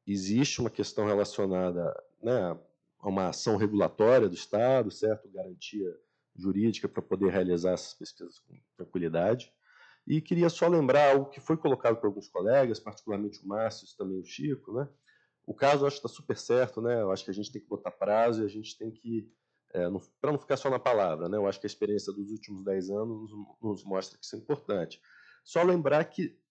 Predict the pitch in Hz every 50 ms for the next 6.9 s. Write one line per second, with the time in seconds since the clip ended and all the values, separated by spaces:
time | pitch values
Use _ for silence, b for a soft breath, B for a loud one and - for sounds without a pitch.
0 | _ _ - 131 135 135 151 170 175 175 - - - - - - 151 156 156 147
1 | 127 120 113 - 127 131 135 127 - _ - 120 123 123 117 123 120 - - 117
2 | 117 117 117 - 120 120 120 117 107 104 95 98 95 - - 90 82 82 - 60
3 | 60 _ _ - - _ _ _ _ _ - - - 117 113 - - 139 - -
4 | - 123 127 131 139 143 143 143 - 151 - - 156 139 120 123 127 120 - -
5 | 120 107 95 - _ _ _ - 180 165 143 127 113 104 101 104 113 107 - -
6 | - - 165 - - - 98 101 120 147 131 - - 113 113 123 135 -